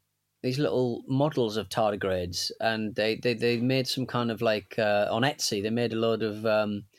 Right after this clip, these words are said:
uh, baubles and stuff in, in the shape of a tardigrade.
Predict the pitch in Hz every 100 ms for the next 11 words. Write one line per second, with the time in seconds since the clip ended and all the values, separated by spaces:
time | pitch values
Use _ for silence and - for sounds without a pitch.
0 | - - - 101 95 135 139 120 95 95
1 | - 90 85 - - 117 - 113 104 135
2 | 120 107 110 - 120 117 95 92 87